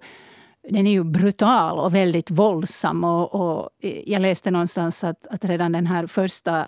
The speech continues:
Mad Max-filmen så hade regissören George Miller beskrivit som visuell rock'n'roll. Och, och i den här Fury Road så tog han ju nog det liksom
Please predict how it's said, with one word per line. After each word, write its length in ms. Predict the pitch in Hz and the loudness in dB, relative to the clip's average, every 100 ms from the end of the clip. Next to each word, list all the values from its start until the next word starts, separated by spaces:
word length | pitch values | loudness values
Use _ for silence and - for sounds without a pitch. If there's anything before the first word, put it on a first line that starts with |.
| _ | _
Mad 300 | 185 180 170 | 0 2 0
Max-filmen 1200 | 151 151 - - - - - - 156 151 165 175 | -4 -4 -6 -6 -8 -10 -8 -6 -4 -4 -4 -6
så 140 | - | -6
hade 340 | 170 165 175 - | -6 -4 -4 -4
regissören 640 | 202 180 185 190 170 165 | -4 -4 -2 -2 0 -2
George 520 | 165 185 160 - - | 0 0 -2 -4 0
Miller 400 | 175 190 175 160 | 2 2 2 0
beskrivit 600 | 160 196 - 180 160 170 | -2 -6 -4 -4 -4 -4
som 180 | - 175 | -2 -2
visuell 540 | 170 175 190 180 165 160 | -2 0 0 0 0 -4
rock'n'roll. 840 | 226 185 180 190 180 180 165 180 196 - - - - - - | -4 -2 0 -2 0 0 -2 -4 -8 -14 -20 -20 -20 -10 -2
Och, 260 | 170 165 - | 0 -2 -6
och 180 | - 196 | -4 0
i 60 | 175 | 2
den 160 | 180 | 0
här 340 | 180 170 165 170 | 0 0 0 -4
Fury 380 | - 220 196 180 | 0 2 2 2
Road 340 | 160 151 160 | 0 0 -4
så 160 | - 180 | -4 -6
tog 240 | - 170 | -4 -4
han 160 | 165 175 | -2 -2
ju 80 | 170 | 0
nog 280 | 175 165 | -2 -2
det 120 | 170 156 | -4 -4
liksom 560 | 151 - 208 160 143 | -6 -6 -6 -6 -6